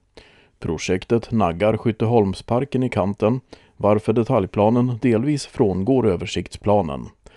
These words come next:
Samtidigt föreslås parken utökas något söderut. Solnaborna kommer inte att uppfatta något intrång i parken. "Varken lekplatsen eller Valborgsfältet berörs", säger Sara Kokasalam.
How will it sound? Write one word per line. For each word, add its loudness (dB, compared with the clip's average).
Samtidigt -2
föreslås 0
parken 0
utökas -2
något 2
söderut. -2
Solnaborna 0
kommer 2
inte -2
att 0
uppfatta 0
något 2
intrång 2
i 2
parken. -4
"Varken 0
lekplatsen 0
eller 2
Valborgsfältet 2
berörs", -4
säger -2
Sara 0
Kokasalam. -4